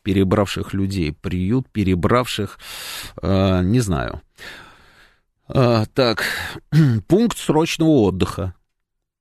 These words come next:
Ну, то мне больше нравится, чем приют перебравших. Пункт срочного отдыха. М, хорошо. Дальше. «Я неправильно выразился», — пишет Николай. «Запойного можно принудительно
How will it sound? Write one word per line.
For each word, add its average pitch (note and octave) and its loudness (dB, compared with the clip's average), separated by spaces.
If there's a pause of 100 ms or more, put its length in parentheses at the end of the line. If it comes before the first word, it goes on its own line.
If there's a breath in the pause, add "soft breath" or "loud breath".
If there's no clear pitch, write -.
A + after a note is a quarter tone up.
(800 loud breath)
Ну, G3 -2
то F3+ 2
мне F3+ 6
больше A2 0
нравится, F2 -4
чем F#2+ -2
приют F#2+ -2
перебравших. - -2
Пункт G#3+ 2
срочного C3 0
отдыха. D#2 -4 (680 soft breath)
М, G#2 2
хорошо. F2 -4 (1040)
Дальше. F2+ 0
«Я G2+ 0
неправильно B2 0
выразился», — G#2 -2
пишет - -10
Николай. F2+ 0
«Запойного G#2+ 2
можно G#2 2
принудительно G#2 0